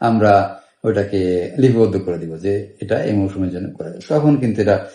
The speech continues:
আহ, মানে, এই বিজ্ঞাপন দেয়া বা এটা প্রচার প্রসার করা যাবে। এমনি কেউ কেউ করছে off the record, সেটা ভিন্ন জিনিস, ভিন্ন বিষয়।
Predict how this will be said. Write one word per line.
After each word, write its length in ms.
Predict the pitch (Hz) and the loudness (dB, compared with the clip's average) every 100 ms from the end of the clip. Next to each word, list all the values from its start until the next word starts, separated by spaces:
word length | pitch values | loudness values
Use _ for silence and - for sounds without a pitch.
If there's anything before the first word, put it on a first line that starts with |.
| - _ - | -20 _ -12
আহ, 260 | - 107 | -4 0
মানে, 200 | 104 101 | 2 2
এই 280 | 98 - 131 | 0 0 2
বিজ্ঞাপন 540 | 123 123 127 107 110 | 2 4 2 2 0
দেয়া 160 | 101 101 | 2 4
বা 420 | 101 101 95 - | 6 4 4 0
এটা 140 | 104 104 | -6 -2
প্রচার 320 | 147 143 139 | 0 2 2
প্রসার 260 | 123 117 101 | 2 -2 -2
করা 160 | 87 | -2
যাবে। 240 | 85 - 175 | -4 -4 -2
এমনি 180 | 220 | 0
কেউ 180 | 220 226 | 4 6
কেউ 160 | 220 208 | 6 4
করছে 340 | 202 190 190 | 6 4 4
off 120 | 160 | 4
the 80 | 156 | 4
record, 300 | 151 151 143 | 4 2 0
সেটা 160 | 151 139 | 4 4
ভিন্ন 300 | 123 139 113 | 8 6 6
জিনিস, 300 | 92 123 - | 2 -2 -4
ভিন্ন 220 | 117 110 | 0 0
বিষয়। 320 | 95 92 95 | 0 -2 -6